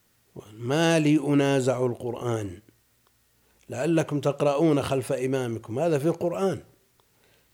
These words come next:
قالوا: "نعم"، قال: "لا تفعلوا إلا بأم الكتاب"، فلم يستثن من ذلك إلا الفاتحة، وإلا فالواجب الإنصات لقراءة الإمام.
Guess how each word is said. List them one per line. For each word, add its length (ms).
قالوا: 500
"نعم"، 300
قال: 360
"لا 140
تفعلوا 480
إلا 200
بأم 420
الكتاب"، 460
فلم 260
يستثن 320
من 220
ذلك 340
إلا 220
الفاتحة، 460
وإلا 600
فالواجب 760
الإنصات 1000
لقراءة 680
الإمام. 560